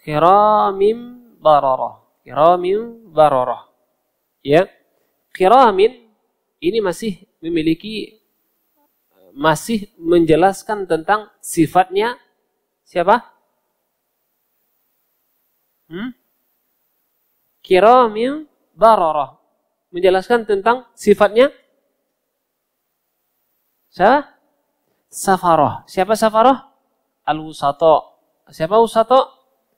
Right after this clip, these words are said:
Malaikat, terutama malaikat Jibril dan yang lainnya. Ya, jadi kiramin bararah ini Allah Subhanahu wa taala masih menjelaskan tentang malaikat, ya, tentang malaikat. Baik, yang punya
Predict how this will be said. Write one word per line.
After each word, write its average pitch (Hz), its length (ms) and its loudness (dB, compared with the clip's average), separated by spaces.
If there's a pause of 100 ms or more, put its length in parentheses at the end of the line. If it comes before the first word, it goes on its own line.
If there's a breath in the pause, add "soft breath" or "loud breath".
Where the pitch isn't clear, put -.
(300)
Malaikat, 147 880 -4
terutama 147 400 -6
malaikat 135 400 -4
Jibril 127 400 -4
dan 123 160 -2
yang 120 160 -10
lainnya. 113 480 -12 (560)
Ya, 175 240 0 (240)
jadi 190 320 -4
kiramin 233 720 0
bararah 185 640 2 (480)
ini 190 160 -6
Allah 247 240 2
Subhanahu 214 640 -4
wa 151 80 -2
taala 170 320 -2
masih 160 240 -8
menjelaskan 147 640 -2
tentang 151 480 -2 (880)
malaikat, 131 480 -10 (400)
ya, 139 160 -6
tentang 151 480 -4 (240)
malaikat. 131 480 -8 (480)
Baik, 143 240 -8
yang 131 320 -18
punya 123 400 -20